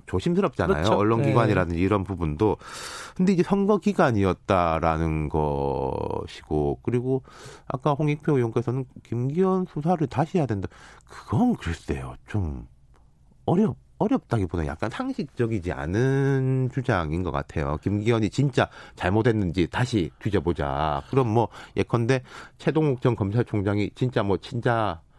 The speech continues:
Speaker 1: 뭐 혼외자가
Speaker 2: 음.
Speaker 1: 있단 말이냐 없단 말이냐 이거 다시 뒤져보자. 그런 거하고 비슷할 수가 있으니까 그건 뭐 지금은 진행될 사안이 아닌 것 같고요. 나중에는 어떻게 될지 모르겠지만은.
Speaker 2: 어, 김기현 전 시장 사건 수사를 하면서 이제 황운하 청장 같은 경우에는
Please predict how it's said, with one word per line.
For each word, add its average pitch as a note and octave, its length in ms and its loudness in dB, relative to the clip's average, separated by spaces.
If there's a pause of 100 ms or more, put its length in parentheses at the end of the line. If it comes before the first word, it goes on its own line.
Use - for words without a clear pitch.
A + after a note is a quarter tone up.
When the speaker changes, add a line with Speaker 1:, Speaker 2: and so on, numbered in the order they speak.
(220)
Speaker 1:
뭐 G2 120 -4
혼외자가 B2+ 340 2
Speaker 2:
음. - 60 -8
Speaker 1:
있단 B2 240 2
말이냐 G2 260 2
없단 G#2+ 240 0
말이냐 G2 280 2
이거 G2+ 140 2
다시 B2+ 240 0
뒤져보자. F#2 520 0
그런 F3 280 0
거하고 A#2+ 220 0
비슷할 - 360 -4
수가 F2+ 180 0
있으니까 E2 240 -2
그건 D#3 280 0
뭐 A#2+ 140 4
지금은 E3 420 2
진행될 B2 500 2 (280)
사안이 A2 320 -2
아닌 F2+ 260 0
것 A#2 80 0
같고요. D2 420 -2
나중에는 D2+ 420 -2
어떻게 D2 180 -6
될지 C#2+ 240 -6
모르겠지만은. A#1+ 800 -10
Speaker 2:
어, F3+ 120 -6
김기현 B3 1080 0
전 F#3+ 180 -2
시장 G#3 300 -2
사건 F3+ 800 -2
수사를 G3+ 360 -2
하면서 C#3 540 -2
이제 G#2+ 120 -4
황운하 D#3 600 0
청장 C#3 400 -4
같은 A2+ 280 -10
경우에는 A2 420 -6